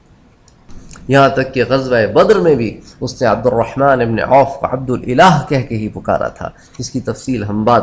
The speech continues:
میں پڑھیں گے مدنی زندگی میں انشاءاللہ۔ حضرت عبد الرحمن ابن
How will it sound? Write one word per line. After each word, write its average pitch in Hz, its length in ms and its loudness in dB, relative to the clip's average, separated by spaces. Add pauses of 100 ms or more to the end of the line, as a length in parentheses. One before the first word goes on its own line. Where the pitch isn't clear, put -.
میں 101 80 -8
پڑھیں 76 300 -8
گے - 60 -10
مدنی 107 320 -2
زندگی 95 420 -10
میں 104 100 -6
انشاءاللہ۔ 98 500 -8 (800)
حضرت 185 340 -2
عبد 156 240 -4
الرحمن 170 520 -2
ابن 139 140 -6